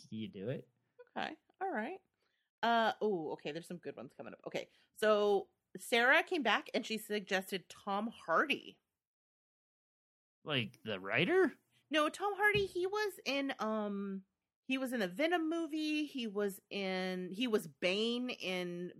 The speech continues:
Speaker 2: Bat-, uh,
Speaker 1: <laughs>
Speaker 2: I mean, the, the thing
Speaker 1: Bane.
Speaker 2: is, he's a char-, he's an actor who totally transforms.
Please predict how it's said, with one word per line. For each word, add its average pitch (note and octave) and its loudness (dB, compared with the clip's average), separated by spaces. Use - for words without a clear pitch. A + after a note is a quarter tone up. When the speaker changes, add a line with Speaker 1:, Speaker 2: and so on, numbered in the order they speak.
Speaker 2:
Bat-, F#3+ 0
uh, F#3 0
Speaker 1:
<laughs> - 0
Speaker 2:
I C#4 6
mean, D#4+ 0
the, C#4+ -4
the E4 -2
thing G#4+ 2
Speaker 1:
Bane. - 2
Speaker 2:
is, F#3+ -2
he's D#4 0
a - -2
char-, - -4
he's C4+ -2
an D#4 -2
actor G#3+ 4
who G#3+ -6
totally D#3+ -4
transforms. - -12